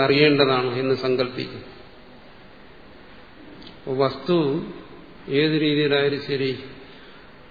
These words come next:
അതിന് അറിവിനെ വിട്ടിട്ട് സ്വതന്ത്രമായി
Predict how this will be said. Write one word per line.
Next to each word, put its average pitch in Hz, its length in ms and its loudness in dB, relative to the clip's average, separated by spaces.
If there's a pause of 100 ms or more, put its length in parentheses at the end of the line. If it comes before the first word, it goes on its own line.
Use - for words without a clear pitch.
(120)
അതിന് 139 240 2 (960)
അറിവിനെ 160 400 2
വിട്ടിട്ട് 160 400 0 (1700)
സ്വതന്ത്രമായി 156 760 4